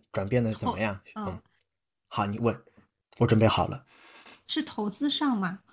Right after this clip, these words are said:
Speaker 1: 那总不能是谈恋爱吧？
Speaker 2: <laughs>
Speaker 1: 咱们现在在录播客呢，姐姐。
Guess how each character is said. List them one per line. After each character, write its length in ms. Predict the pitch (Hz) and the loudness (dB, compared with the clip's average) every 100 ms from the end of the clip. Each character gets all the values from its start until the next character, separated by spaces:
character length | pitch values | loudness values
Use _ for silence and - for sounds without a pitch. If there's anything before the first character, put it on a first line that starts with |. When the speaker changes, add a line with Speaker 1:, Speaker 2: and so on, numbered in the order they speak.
| _ _ - | _ _ -2
Speaker 1:
那 160 | 135 | 2
总 200 | 131 127 | 4 2
不 80 | 110 | 4
能 120 | 127 | 2
是 100 | 117 | 2
谈 180 | 131 - | -2 -2
恋 140 | 113 120 | 0 0
爱 140 | 101 | 0
吧？ 120 | 92 - - | -2 -6 -6
Speaker 2:
<laughs> 200 | - _ | -20 _
Speaker 1:
咱 140 | - | -2
们 80 | 127 | 0
现 120 | 135 | 2
在 80 | 139 | 4
在 80 | 131 | 4
录 140 | 139 | 2
播 220 | 131 135 135 | 2 4 2
客 200 | - 123 | 2 0
呢， 100 | 107 | -2
姐 220 | 110 101 | -6 -6
姐。 120 | 101 | -8